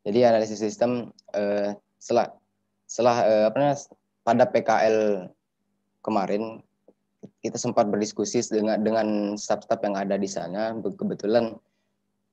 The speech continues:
eh, kita diskusikan, eh, web, web aplikasi penjualan pesan sayur dot I D, di mana hasil dari diskusinya itu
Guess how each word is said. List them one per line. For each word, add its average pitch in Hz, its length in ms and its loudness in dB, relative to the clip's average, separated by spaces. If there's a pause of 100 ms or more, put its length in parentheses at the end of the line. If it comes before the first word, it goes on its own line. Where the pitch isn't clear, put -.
eh, 95 320 -2 (480)
kita - 160 2
diskusikan, - 560 -12
eh, - 560 2
web, 101 160 -12 (400)
web 120 200 4 (360)
aplikasi 104 640 -6
penjualan 98 400 -2
pesan 95 240 -4
sayur 95 240 -2
dot 92 240 -4
I 87 80 -6
D, 82 80 -4 (560)
di 98 80 -2
mana 120 480 4 (640)
hasil 117 240 2
dari 104 720 6 (440)
diskusinya 101 540 0
itu 117 400 2